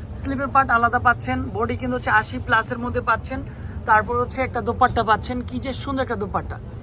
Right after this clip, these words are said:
সম্পূর্ণ ডিফারেন্ট কোয়ালিটির একটা দোপাট্টা চলে আসবে। এটার প্রাইসও কিন্তু সেম প্রাইসে দিচ্ছি, মাত্র কত টাকায়? মাত্র, মাত্র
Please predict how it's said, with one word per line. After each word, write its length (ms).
সম্পূর্ণ 500
ডিফারেন্ট 500
কোয়ালিটির 300
একটা 120
দোপাট্টা 360
চলে 220
আসবে। 220
এটার 240
প্রাইসও 340
কিন্তু 200
সেম 280
প্রাইসে 280
দিচ্ছি, 420
মাত্র 360
কত 160
টাকায়? 380
মাত্র, 400
মাত্র 420